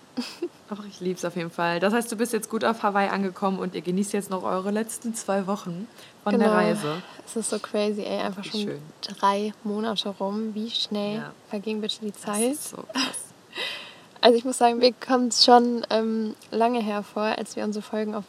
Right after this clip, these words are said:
Speaker 1: äh, in New York aufgenommen haben, muss ich sagen. Also es kommt mir schon lange her vor.
Speaker 2: Mhm.
Speaker 1: Aber trotzdem so im Generellen habe ich nicht das Gefühl,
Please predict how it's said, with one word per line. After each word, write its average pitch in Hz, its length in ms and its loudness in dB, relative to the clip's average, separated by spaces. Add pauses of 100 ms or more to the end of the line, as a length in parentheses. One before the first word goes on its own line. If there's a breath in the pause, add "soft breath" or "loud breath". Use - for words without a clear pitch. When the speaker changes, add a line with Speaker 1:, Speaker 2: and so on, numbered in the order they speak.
(160)
Speaker 1:
äh, 208 180 -4
in 208 80 -4
New 202 100 -2
York 214 240 -2
aufgenommen 202 560 -6
haben, 202 220 -6
muss 202 160 -6
ich - 80 -20
sagen. 220 380 -4
Also 226 100 -2
es 220 100 -4
kommt - 200 -4
mir 240 80 -4
schon 233 180 -4
lange 208 220 -6
her 202 160 -8
vor. 233 260 -6
Speaker 2:
Mhm. 170 540 -2 (120)
Speaker 1:
Aber 220 160 4
trotzdem 233 400 0
so 220 220 0
im 214 260 0
Generellen 214 760 -2 (140)
habe 214 160 -2
ich 214 100 -10
nicht 220 180 -2
das 220 140 -6
Gefühl, 233 640 4